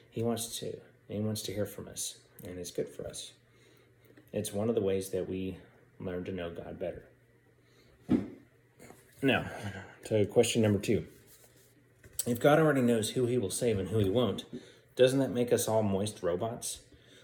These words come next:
Like, how can we be culpable for our sin if, if we're, it's already been predestined whether we're saved or not? This is one of apologist Frank Turek's favorite objections. He says stuff like,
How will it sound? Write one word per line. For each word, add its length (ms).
Like, 140
how 160
can 160
we 100
be 100
culpable 400
for 160
our 80
sin 300
if, 220
if 260
we're, 320
it's 240
already 200
been 140
predestined 540
whether 180
we're 160
saved 320
or 60
not? 240
This 180
is 60
one 180
of 80
apologist 520
Frank 260
Turek's 300
favorite 300
objections. 720
He 160
says 320
stuff 280
like, 220